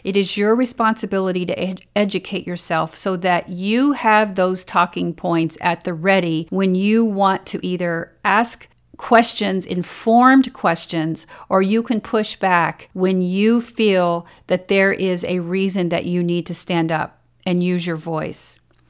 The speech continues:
Now, another thing that you can do is look at your spiritual community. What is your spiritual community doing? Especially for those of you who are in church. What are your church leaders doing? Have they made a statement about the connection of white supremacy with Christianity?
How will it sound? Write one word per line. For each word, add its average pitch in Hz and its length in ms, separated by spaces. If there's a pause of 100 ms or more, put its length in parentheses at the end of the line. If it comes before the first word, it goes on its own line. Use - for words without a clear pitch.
Now, 220 160
another 269 300
thing 262 220
that 220 120
you 214 120
can 208 160
do 185 280
is 185 200
look 233 260
at 311 180
your 262 100
spiritual 226 580
community. 165 540
What 208 360
is 233 320
your 196 120
spiritual 185 480
community 170 560
doing? 190 440
Especially 214 420
for 247 120
those 196 240
of 185 140
you 180 160
who 185 160
are 170 140
in 165 160
church. - 640
What 247 260
are 339 80
your 254 160
church 233 520
leaders 170 500
doing? 165 580
Have 269 440
they 240 240
made 190 680 (260)
a 208 80
statement - 1000 (340)
about 196 380
the 220 80
connection 196 760
of 175 220
white 180 240
supremacy 180 600
with 170 160
Christianity? 170 840